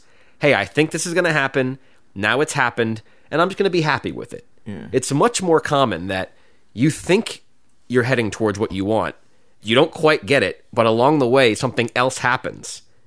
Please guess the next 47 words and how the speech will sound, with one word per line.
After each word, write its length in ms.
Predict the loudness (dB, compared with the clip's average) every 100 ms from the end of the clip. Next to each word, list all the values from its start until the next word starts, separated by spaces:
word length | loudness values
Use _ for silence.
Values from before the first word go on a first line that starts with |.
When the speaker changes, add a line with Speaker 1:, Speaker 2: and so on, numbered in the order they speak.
| -20 -12 -2
Speaker 1:
and 220 | 0 2
then 260 | 4 2 0
you 160 | -2 -2
diverge 840 | -2 2 2 2 -2 -8 -10 -12 -8
into 240 | -6 -2 -2
a 40 |
place 300 | 0 0 0
that 160 | -6 -6
was 180 | -6 -4 0
actually 500 | 0 0 -4 -4 -2
better. 400 | -2 -2 -6 -14 -16
Speaker 2:
Yeah. 300 | -2 0 0 -4 -2
Speaker 1:
I 40 |
mean, 100 | 2
it 60 | 2
has 140 | 2 -2
to 100 | 0
do 260 | 2 2
back 300 | 2 0 0
with 120 | -4
humility. 600 | -4 0 2 2 -2 -10 -14
It's 140 | -4
like, 320 | 0 0 -4 -20 -20 -20 -20 -20 -20 -18
you 240 | -4 0 2
think 300 | 2 0 -2
that 120 | -2
you 140 | 0
know 180 | 2 2
what's 240 | 2 -2
best 320 | -2 -2 -2 -4
for 160 | -6
you. 360 | -2 0 0 -2 -2
Speaker 2:
Oh, 160 | 0 2
no. 480 | 2 2 0 -4 -10 -4
No. 520 | 0 4 4 2 -2 -4
Speaker 1:
In 160 | 0 2
many 200 | 2 2
cases, 420 | 2 0 0 -4
you 120 | -2
don't. 400 | 2 2 2 -2
Speaker 2:
No. 680 | 0 4 6 8 6 4 0 -4
Speaker 1:
Be 120 | -6
careful 400 | -2 0 2 2
what 160 | 2 2
you 140 | 2
wish 220 | 4 2
for. 380 | -2 -8 -10 -14